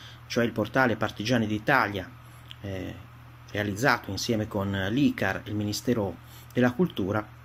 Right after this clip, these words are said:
che raccoglie le schede ufficiali delle commissioni di riconoscimento dei partigiani del dopoguerra, oltre cinquecentomila schede che abbiamo digitalizzato e inserito in un database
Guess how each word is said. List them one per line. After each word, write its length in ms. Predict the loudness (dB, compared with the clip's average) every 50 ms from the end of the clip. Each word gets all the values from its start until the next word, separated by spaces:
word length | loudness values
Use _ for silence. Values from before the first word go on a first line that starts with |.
| -20 -20 -20 -20 -20 -20 -20 -20 -20 -20 -20 -20 -18 -4
che 120 | 0 2 4
raccoglie 540 | 4 2 2 2 2 2 2 0 -4 -6 -8 -10 -14 -16 -18 -14 -4
le 120 | -2 0 0
schede 500 | 0 2 4 4 4 4 4 0 0 0
ufficiali 680 | -2 -4 -2 0 0 2 2 2 0 0 -2 -4 -4 -2 2
delle 440 | 2 4 4 4 2 2 0 -2 -6 -12 -12 -4
commissioni 460 | 0 4 4 4 4 4 4 4 4
di 80 | 4 2
riconoscimento 640 | 2 4 6 6 6 4 4 4 6 6 6 4
dei 160 | 2 0 0
partigiani 680 | 2 0 -2 0 0 -2 0 0 0 -2 -2 -6 -6 -4
del 160 | -2 -2 0
dopoguerra, 640 | 0 -2 -2 -2 -4 -4 -2 -2 -4 -4 -6 -8 -4 -2
oltre 260 | 0 0 2 0 0
cinquecentomila 1120 | 0 2 4 4 4 4 2 0 0 -4 -8 -2 0 4 4 4 4 4 4 4 4 4 2
schede 440 | -2 -2 -2 -2 -2 -2 -4 -6 -10 -14 -16 -18 -18 -14 -2
che 80 | 0 2
abbiamo 300 | 4 6 6 6 4 4
digitalizzato 880 | 2 0 2 2 4 4 4 2 2 0 0 -2 -2 -2 -4 -6 -10 -6
e 100 | -2 0
inserito 440 | 0 2 2 0 0 0 0 -2 -2
in 60 | -2
un 160 | -2 -2 0
database 600 | 0 0 2 2 2 0 0 0 -2 -2 -4 -4